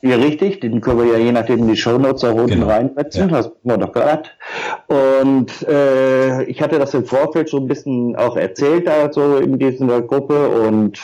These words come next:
Speaker 1: dann kam eine junge Dame auf mich zu und, äh,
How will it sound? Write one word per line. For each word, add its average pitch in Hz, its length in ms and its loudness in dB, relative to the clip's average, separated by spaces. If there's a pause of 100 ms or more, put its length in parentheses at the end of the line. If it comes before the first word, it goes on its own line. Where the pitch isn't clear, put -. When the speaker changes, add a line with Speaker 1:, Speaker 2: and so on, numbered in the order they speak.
(160)
Speaker 1:
dann 113 640 0
kam 190 220 0
eine 160 160 2
junge 120 260 2
Dame 110 380 2
auf 117 80 -4
mich 127 200 -4
zu 240 320 -2 (1000)
und, 156 380 2 (220)
äh, 135 580 4